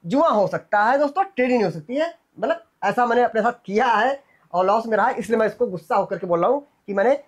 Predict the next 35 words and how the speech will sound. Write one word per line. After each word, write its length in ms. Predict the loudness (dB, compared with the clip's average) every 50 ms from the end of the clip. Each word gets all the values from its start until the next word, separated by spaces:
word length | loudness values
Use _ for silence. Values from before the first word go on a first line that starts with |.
| _ _
कुछ 120 | -4 -4 -2
दिन, 140 | 0 0 2
मैंने 180 | 2 2 2
भी 100 | 2 0
जुआ, 260 | -2 -2 0 0 0
इसमें 240 | 0 -2 -4 -6 -8 -8 -10 _ -6 -4
मैं 100 | -2 -2
भी 60 | -2
जुआड़ी 280 | 0 0 0 0 0
बन 140 | 0 -2 -2
गया 100 | -4 -4
था 100 | -4 -2
market 300 | -2 -2 -2 -2 -6 -8
का। 220 | -10 -12 -18 -18 -20 _ _ _ _ _ _ _ _ -4
जुआ 180 | 0 0 0 0
खेलो, 460 | 0 0 0 0 0 0 -2 -4 -8 _ _ _ _ _ _ _ -4
भाग 240 | -2 0 0 0 0
रही 180 | 0 2 2
है, 140 | 2 2 0 -2
पकड़ 300 | -2 -2 -2 0 0 0
लो, 180 | -2 -2 -4 -4 -2
अरे 100 | 0 0
गिर 140 | 0 0 2
रही, 200 | 2 2 0 0
क्या 180 | 0 0 0 2
करें, 260 | 2 0 0 0 -4 -8 _ _ _ _ _ _ _ -18
इसी 180 | -14 -10 -6 -2
में 100 | -2 -2
उलझे 240 | -2 -2 0 0
रहे, 320 | 2 2 2 2 0 0 -2 -6 _ _ _ _ _ _ _ -8
लेकिन 440 | -6 -6 -6 -6 -6 -6 -6 -6 -6 -8 _ _ _ -6
कहीं 200 | -2 -2 0 2
जाकर 440 | 2 2 2 0 0 -4 -4 -6 -8 -16 _ _ _ _ _ _ _ _ _ _ _ _ _ _ -12
जो 160 | -6 -4 -2
है 220 | -2 -2 -4 -8